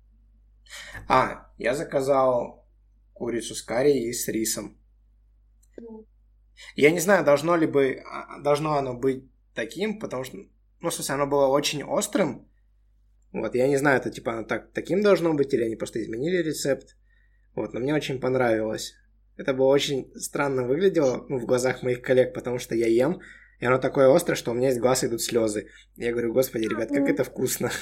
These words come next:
Speaker 3: <laughs> Это очень мило.
Speaker 2: У нас здесь, кстати, есть место польское, но там, а, делают постоянно пироги, то есть то же самое, что вареники.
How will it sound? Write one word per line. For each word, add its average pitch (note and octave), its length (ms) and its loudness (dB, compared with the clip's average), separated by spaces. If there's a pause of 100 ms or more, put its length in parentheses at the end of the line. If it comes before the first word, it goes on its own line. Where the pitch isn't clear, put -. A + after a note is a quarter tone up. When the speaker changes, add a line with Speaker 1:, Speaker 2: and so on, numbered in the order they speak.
(640)
Speaker 3:
<laughs> D#4 560 4 (720)
Это D4+ 280 6
очень A#3 340 2
мило. A3 280 8 (3500)
Speaker 2:
У A3+ 40 -2
нас C#4+ 200 8
здесь, D4 180 -6
кстати, A#3+ 280 2
есть A3 240 -2
место A3+ 560 4 (140)
польское, G#3+ 680 6
но G3 120 -2
там, A#3+ 300 6 (340)
а, G3 240 6
делают G#3+ 300 6
постоянно G3 440 2
пироги, A3 520 6
то A#3 100 6
есть G#3 140 6
то G#3+ 80 4
же - 60 -8
самое, G3 220 4
что - 160 -4
вареники. G#3 640 6